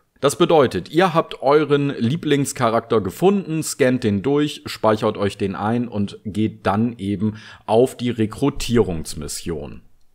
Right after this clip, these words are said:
Es gibt allerdings auch immer wieder Rekruten oder Menschen,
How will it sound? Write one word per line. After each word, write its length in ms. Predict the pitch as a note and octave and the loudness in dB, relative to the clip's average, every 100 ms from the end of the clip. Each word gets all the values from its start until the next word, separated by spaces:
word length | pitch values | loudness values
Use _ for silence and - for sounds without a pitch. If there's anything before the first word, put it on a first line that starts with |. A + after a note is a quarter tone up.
| _ - - - | _ -20 -16 -4
Es 200 | A#2 E3+ | -2 2
gibt 320 | A3 - - | 0 0 2
allerdings 460 | C#3 C#3 C3+ C3 | 4 4 2 0
auch 180 | A#2+ A#2 | 0 0
immer 260 | C#3+ D#3+ C#3 | 0 0 2
wieder 240 | C#3+ B2+ | 2 2
Rekruten 560 | A2 - C3 D3+ D3+ D3+ | 0 -4 -4 -2 -2 -2
oder 260 | F#2+ F#2+ | 0 0
Menschen, 600 | F#2 G2 B2+ D#3+ - D3 | 2 4 2 2 -2 -4